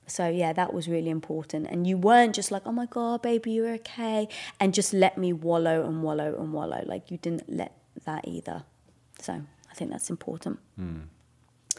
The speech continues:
Speaker 1: Um, all right, this question is from Jordan Mag-,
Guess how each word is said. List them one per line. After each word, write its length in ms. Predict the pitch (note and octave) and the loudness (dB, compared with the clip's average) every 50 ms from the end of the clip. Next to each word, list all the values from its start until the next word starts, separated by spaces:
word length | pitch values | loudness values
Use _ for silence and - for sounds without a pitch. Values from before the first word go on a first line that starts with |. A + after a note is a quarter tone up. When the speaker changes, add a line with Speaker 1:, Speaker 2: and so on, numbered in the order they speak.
| - - - - - - - - | -8 -12 -16 -16 -16 -16 -14 -2
Speaker 1:
Um, 640 | - G#3 G3+ G3 G3+ G3+ G#3 G#3 G#3 G#3 G#3 G#3 G#3 G#3 - - - _ _ _ _ - - - - - _ _ _ _ _ _ _ _ _ _ _ _ _ _ _ _ _ _ _ _ _ _ _ _ _ _ _ _ _ _ _ _ _ _ _ _ _ _ - - - - - - - - - - - _ | 2 4 6 8 8 8 6 6 4 4 4 2 0 -2 -6 -14 -20 _ _ _ _ -20 -20 -20 -20 -20 _ _ _ _ _ _ _ _ _ _ _ _ _ _ _ _ _ _ _ _ _ _ _ _ _ _ _ _ _ _ _ _ _ _ _ _ _ _ -10 -10 -10 -10 -16 -20 -20 -20 -20 -20 -6 _
all 100 | - G#3+ | 4 6
right, 220 | C4+ A#3 G#3 - | 6 6 6 8
this 160 | - A#3+ C#4 - | 8 6 6 6
question 380 | - - C#4 C4+ - C4+ B3+ | 6 4 4 4 6 6 6
is 120 | B3 A#3+ - | 6 4 4
from 240 | - G#3+ G#3 F#3+ F#3 | 4 4 4 4 2
Jordan 720 | - A3 A3 B3 C4 C4 C4 C4+ C4 B3+ B3 A#3+ - G#3+ | 2 6 8 8 8 8 8 8 8 8 8 8 6 4
Mag-, 360 | G#3 F#3+ - - - - - | 4 2 0 -6 -16 -20 -16